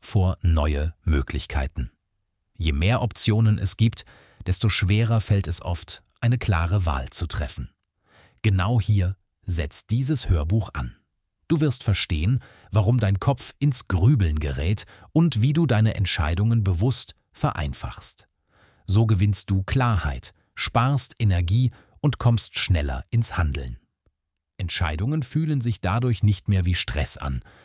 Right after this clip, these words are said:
sondern werden zu einem natürlichen Teil eines klaren und strukturierten Alltags. Bevor wir beginnen, noch ein kurzer Hinweis. Dieses Hörbuch bietet dir praktische Modelle und Strategien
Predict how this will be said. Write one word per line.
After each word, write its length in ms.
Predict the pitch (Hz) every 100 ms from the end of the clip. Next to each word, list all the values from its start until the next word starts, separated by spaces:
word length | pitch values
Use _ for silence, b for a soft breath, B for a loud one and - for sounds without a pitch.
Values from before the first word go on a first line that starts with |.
| B
sondern 400 | - 92 90 87
werden 300 | 107 139 156
zu 160 | -
einem 220 | - 117 107
natürlichen 680 | 95 - 160 170 147 -
Teil 340 | 123 98 107 110
eines 340 | 92 85 -
klaren 600 | - 85 80 113 98 98 b b b
und 280 | - 104 - _ _
strukturierten 960 | - - 92 - 107 76 78 67 107 -
Alltags. 680 | 76 71 - 67 62 - - _ _ _ _ _ _ _ _ _ _ _
Bevor 400 | 110 - 180 165
wir 100 | 143
beginnen, 540 | 110 90 78 69 65 - _
noch 220 | 110 110
ein 240 | - 92 87
kurzer 400 | 156 156 - 135
Hinweis. 720 | 92 85 76 65 60 - - b b b b b -
Dieses 340 | 196 175 147
Hörbuch 520 | 139 165 123 160 -
bietet 520 | - 143 139 131 - -
dir 140 | 101
praktische 640 | - 104 120 - 113 104
Modelle 580 | 82 76 78 95 110 113
und 180 | - 95
Strategien 760 | - 87 - 95 87 113 117